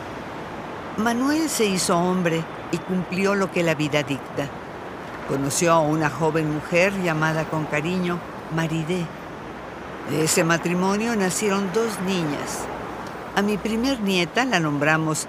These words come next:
Seitre, gracias a ese apodo que Victoriano jamás me quitó. Y a mi segunda nieta, Tita, en honor a su hermana que perdió la vida en Madrid, años después que nosotros nos establecimos en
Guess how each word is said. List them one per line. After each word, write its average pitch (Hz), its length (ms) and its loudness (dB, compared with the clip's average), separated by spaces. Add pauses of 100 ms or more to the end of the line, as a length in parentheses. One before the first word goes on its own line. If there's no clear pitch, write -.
Seitre, 160 580 -2 (840)
gracias 135 500 0
a 185 80 4
ese 190 220 2
apodo 233 540 -2
que 220 180 -2 (320)
Victoriano 277 680 2
jamás 240 600 4
me 214 160 0
quitó. 156 400 -2 (600)
Y 208 60 4
a 214 60 6
mi 185 120 2
segunda 202 500 2
nieta, 208 440 2 (420)
Tita, 226 320 -2 (680)
en 147 200 0
honor 180 320 4
a 190 80 4
su 185 140 0
hermana 175 440 4
que 170 160 0
perdió 165 380 2
la 165 180 4
vida 147 320 0
en 139 140 0
Madrid, 143 380 -2 (760)
años 196 440 0
después 170 520 0
que 180 120 0
nosotros 180 640 -2 (320)
nos 165 180 0
establecimos 160 880 -2
en 139 100 -2